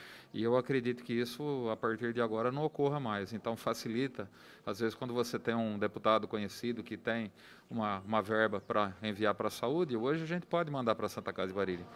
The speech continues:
Então, isso impacta principalmente nesse sentido. E como foi falado, eu acho que nesse, nessa gestão, noventa por cento do nosso trabalho tá dedicado à Santa Casa.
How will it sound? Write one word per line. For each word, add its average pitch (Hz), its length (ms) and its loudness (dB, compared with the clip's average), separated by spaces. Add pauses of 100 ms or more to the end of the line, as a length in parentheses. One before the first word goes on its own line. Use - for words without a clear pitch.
(360)
Então, 127 300 4
isso 143 260 2
impacta 135 520 6
principalmente 139 640 -2
nesse 156 180 -2
sentido. 160 440 -2 (540)
E 120 80 4
como 127 220 2
foi 151 160 4
falado, 131 600 8 (560)
eu 107 160 6
acho 123 220 6
que 127 100 0
nesse, 117 680 4 (400)
nessa 117 380 4
gestão, 123 480 2
noventa 131 360 2
por 135 140 2
cento 123 220 -4
do - 40 -2
nosso 120 200 -2
trabalho 117 360 2
tá 131 120 -6
dedicado 127 420 -2
à 120 40 0
Santa 131 280 0
Casa. 98 400 2